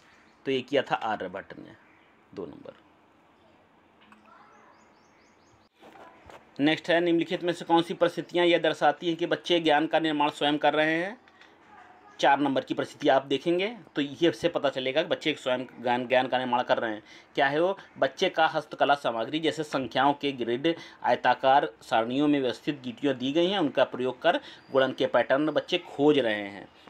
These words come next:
चार नंबर ऑप्शन आपका। नेक्स्ट, एक सब्जी बेचने वाला पालक रुपये छः साठ प्रति किलोग्राम बेच रहा था, सोनू ने तीन सौ पचास प्रति ग्राम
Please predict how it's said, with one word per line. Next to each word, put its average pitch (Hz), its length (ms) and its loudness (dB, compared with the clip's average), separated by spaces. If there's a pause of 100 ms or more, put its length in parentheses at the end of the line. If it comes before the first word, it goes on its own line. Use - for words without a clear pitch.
(140)
चार 127 180 2
नंबर 123 240 0
ऑप्शन 120 280 -2
आपका। 110 320 -2 (4000)
नेक्स्ट, 170 400 -2
एक 165 140 0
सब्जी 160 480 -6 (920)
बेचने 151 280 0
वाला 143 220 4
पालक 143 500 2
रुपये 147 540 2
छः 131 160 -14
साठ - 420 -2
प्रति - 340 -10
किलोग्राम 131 440 0
बेच 127 200 -4
रहा 143 180 4
था, 165 180 -2
सोनू 139 320 -4
ने 139 140 0
तीन 131 260 -8
सौ 131 100 -6
पचास 131 340 0 (140)
प्रति 127 200 -14
ग्राम 123 320 0